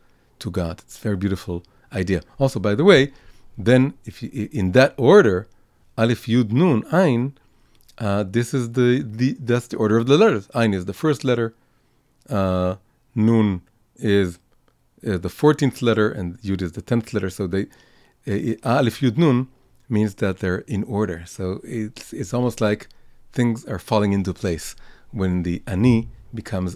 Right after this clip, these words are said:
Ain, when you're able to take your Ani, yourself, and say, "I'm not the center of everything. I'm not deifying myself." This is ultimately what we do when we are, uh,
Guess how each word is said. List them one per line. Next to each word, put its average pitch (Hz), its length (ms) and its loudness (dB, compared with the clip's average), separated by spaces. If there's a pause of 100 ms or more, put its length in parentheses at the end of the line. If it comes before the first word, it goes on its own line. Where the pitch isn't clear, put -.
Ain, 85 300 -6
when 82 100 -10
you're 104 200 -8
able 95 160 -10
to - 140 -20
take 127 200 0
your 101 160 -4
Ani, 113 400 0 (600)
yourself, 104 600 -2 (320)
and 101 120 -6
say, 110 140 0 (100)
"I'm 101 120 0
not 120 240 4 (680)
the - 120 -14
center 101 200 0
of 104 120 2
everything. 107 480 -2 (100)
I'm 95 140 -4
not 98 240 0 (340)
deifying 104 520 4 (120)
myself." 98 420 -10
This 98 200 -10
is 98 60 -10
ultimately 95 460 -2
what 98 180 -6
we 98 60 -2
do 143 140 8 (540)
when 95 400 -4
we 95 120 -2
are, 87 240 -4 (840)
uh, 90 120 -2